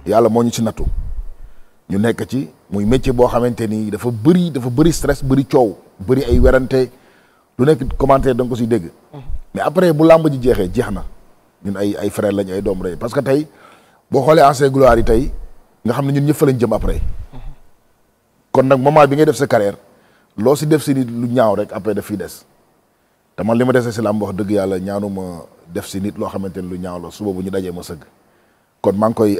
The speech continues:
Speaker 1: encouragé bu baax a baax a
Speaker 2: Ibo
Speaker 1: baax, di
Speaker 2: Badji.
Speaker 1: wax ni il est encore jeune.
Speaker 2: Yéen a ñaanu yàlla def kenn lu ñaaw.
Speaker 1: Waaw,
Speaker 2: Doy na rek.
Speaker 1: làmb, làmb mu ngi ci kanamam.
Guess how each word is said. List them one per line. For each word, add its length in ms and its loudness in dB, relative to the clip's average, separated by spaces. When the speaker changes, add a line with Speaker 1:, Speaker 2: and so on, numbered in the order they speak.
Speaker 1:
encouragé 380 -2
bu 60 -10
baax 240 -2
a 40 -6
baax 180 -4
a 40 -2
Speaker 2:
Ibo 120 -6
Speaker 1:
baax, 60 -4
di 60 -10
Speaker 2:
Badji. 140 -4
Speaker 1:
wax 140 -6
ni 260 -8
il 80 -4
est 40 -2
encore 260 -2
jeune. 220 0
Speaker 2:
Yéen 80 -4
a 40 -4
ñaanu 100 -2
yàlla 200 2
def 180 -4
kenn 220 -4
lu 60 -8
ñaaw. 180 -8
Speaker 1:
Waaw, 220 0
Speaker 2:
Doy 100 -4
na 100 -4
rek. 140 -4
Speaker 1:
làmb, 280 4
làmb 240 2
mu 140 -2
ngi 80 -2
ci 100 -10
kanamam. 340 0